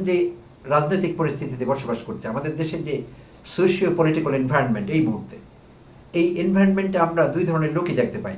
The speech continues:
এক শ্রেণীর লোক দেখতে পাই তারা দাসোচিত মানসিকতা বহন করছেন, ভৃত্য শ্রেণীর মানসিকতা বহন করছেন। তারা কিন্তু ভৃত্য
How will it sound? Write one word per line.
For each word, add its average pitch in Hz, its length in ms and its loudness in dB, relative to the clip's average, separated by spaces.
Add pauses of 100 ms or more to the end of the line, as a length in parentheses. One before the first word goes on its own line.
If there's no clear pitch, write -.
(100)
এক 151 100 -4
শ্রেণীর 190 300 -2
লোক 196 80 2 (100)
দেখতে 185 260 0
পাই 175 180 2
তারা 226 160 4 (480)
দাসোচিত 156 520 0
মানসিকতা 131 480 -4 (220)
বহন 123 260 2
করছেন, 95 300 -12 (520)
ভৃত্য 190 280 6 (120)
শ্রেণীর 165 320 -2
মানসিকতা 156 480 -2
বহন 120 220 -2
করছেন। 110 300 -8
তারা 170 180 0
কিন্তু 202 240 0
ভৃত্য 226 220 0